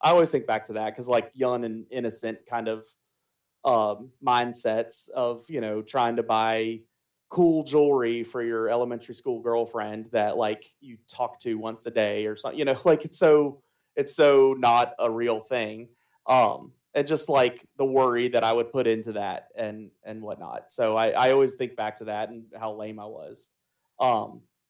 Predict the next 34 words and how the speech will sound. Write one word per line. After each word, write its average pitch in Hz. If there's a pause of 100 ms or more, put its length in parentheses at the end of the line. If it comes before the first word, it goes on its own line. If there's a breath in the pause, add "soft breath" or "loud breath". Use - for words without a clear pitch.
(520)
and 220
also 190
acknowledging 147
that 139
my 131
kids 156
are 131
the 127
age 120
that 113
I'm 110
thinking 131
about 101 (120)
of 120
<laughs> -
doing 208
this. 117 (600)
And, 131
uh, 127 (440)
thankful 165
that 127
they're 127
not 120
as 117
wrapped 117
up 113
into 110
that 107
kind 113
of 107
line 107
of 101
thinking 113
that 107